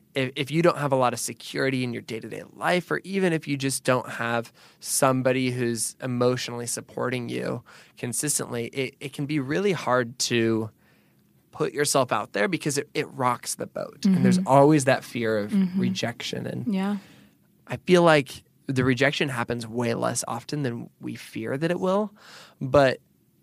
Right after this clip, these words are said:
Speaker 1: I think it's a testament in many ways to the people around you. Like, tell me about, so maybe, like, you know, post-divorce, post-Instagram, uh, you're already sharing things, post-Abercrombie, or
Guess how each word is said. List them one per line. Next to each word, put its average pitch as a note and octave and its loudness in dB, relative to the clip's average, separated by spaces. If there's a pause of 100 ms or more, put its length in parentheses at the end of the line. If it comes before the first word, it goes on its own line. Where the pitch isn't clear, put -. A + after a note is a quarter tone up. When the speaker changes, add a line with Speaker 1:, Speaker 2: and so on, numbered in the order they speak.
Speaker 1:
I C#3 -2
think F#3+ 2
it's A3 -2
a D#3+ 2
testament C#3 -2
in B2 -6
many B2 -2
ways A#2 0
to A#2 0 (280)
the A#2+ -6
people B2 -4 (160)
around A#2 -8
you. - -16 (200)
Like, B2+ -8
tell D3+ -4
me G#3 4
about, D#3 4 (680)
so - -2
maybe, D3+ 4
like, B2 2 (220)
you C#3+ -2
know, A#2+ -2 (140)
post-divorce, C3 2 (320)
post-Instagram, A#2 -2 (360)
uh, A#2 4
you're B2+ 0
already C#3 4
sharing A#2+ 2
things, B2 -6
post-Abercrombie, B2+ 4
or A#2+ 4